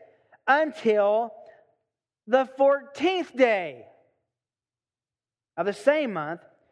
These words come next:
Then the whole assembly of the congregation of Israel is to kill it at twilight."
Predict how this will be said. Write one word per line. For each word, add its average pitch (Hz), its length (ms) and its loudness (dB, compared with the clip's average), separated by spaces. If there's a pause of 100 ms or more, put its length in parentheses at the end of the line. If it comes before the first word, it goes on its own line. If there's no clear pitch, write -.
(160)
Then 208 340 -2
the 190 160 -4
whole 269 560 -2
assembly 254 680 -6
of 190 80 -2
the 175 80 -12
congregation 226 840 -8
of 202 120 -8
Israel 139 540 -10 (500)
is 160 260 -6
to 135 240 -12 (120)
kill 233 360 -8
it 233 200 -12 (280)
at 156 300 -16 (880)
twilight." 190 280 -20